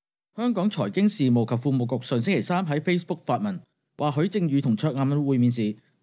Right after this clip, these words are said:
強調基本法廿三條嘅根本目標係保障香港市民嘅權利同埋自由，以及期待同英國企業合作等等。更加形容移英港人未能取回其M P F供款係誤解，強調港府唔承認B N O護照，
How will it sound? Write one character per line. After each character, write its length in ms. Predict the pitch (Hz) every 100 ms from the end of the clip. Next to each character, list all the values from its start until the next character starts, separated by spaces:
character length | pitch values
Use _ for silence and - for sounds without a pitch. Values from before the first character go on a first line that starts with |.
| _
強 160 | 156 135
調 140 | 160
基 180 | 233 247
本 160 | 185
法 160 | 196 180
廿 200 | 151 139
三 220 | 135 196
條 100 | 196
嘅 100 | 117
根 200 | 135 190
本 120 | 160 180
目 160 | 131 -
標 220 | 170 175 _ _ _ _
係 160 | 160 165
保 100 | 202
障 220 | 226 196
香 160 | 240 220
港 180 | 170
市 160 | 185 156
民 120 | 120
嘅 140 | 110 120
權 180 | 110 110
利 140 | 117
同 100 | 107
埋 80 | 101
自 160 | -
由， 260 | 110 95 87 - _ _
以 100 | 175
及 80 | 190 -
期 160 | 139
待 160 | 127 147
同 140 | 120
英 160 | 151 214
國 140 | 170 120
企 80 | 135
業 180 | 139
合 80 | 127
作 180 | 123 123
等 160 | 123 120
等。 240 | 117 127 _ _ _ _
更 140 | - 226
加 80 | 262
形 160 | 143
容 180 | 127 123
移 140 | 123 131
英 200 | 220 202
港 160 | 160
人 180 | 175 120
未 120 | 139
能 180 | 123 117
取 200 | 117 156
回 220 | 175 113 -
其 140 | 110
M 160 | 123 190
P 140 | 208
F 100 | 190 185
供 160 | 208
款 200 | 202 170
係 180 | 165 131
誤 180 | 127 123
解， 300 | 117 139 180 _ _ _ -
強 160 | 147
調 160 | - 160
港 200 | 160 202
府 140 | 202
唔 160 | 180 123
承 100 | 123
認 240 | 147 160
B 140 | 202 226
N 100 | 220
O 40 |
護 160 | 180 143
照， 280 | 170 170